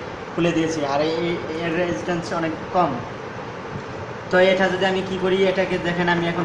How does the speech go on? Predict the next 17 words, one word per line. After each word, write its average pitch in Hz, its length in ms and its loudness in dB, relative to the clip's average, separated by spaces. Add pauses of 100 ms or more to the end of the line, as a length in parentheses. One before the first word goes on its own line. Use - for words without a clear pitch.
কি 170 100 -2
করবো, 170 160 0
এই 180 260 2
বাল্বটি 175 320 0
যদি 170 280 -2
খুলে 175 220 2
নিয়ে, 175 280 2 (380)
আপনারা 165 220 2
লক্ষ্য 170 260 2
করুন, 175 140 0
এই 170 120 0
বাল্বটি 170 380 0
খুলে 175 200 0
নিয়ে 170 280 0
যদি 165 160 -2
আমি, 165 200 0 (400)
এ-, 151 100 0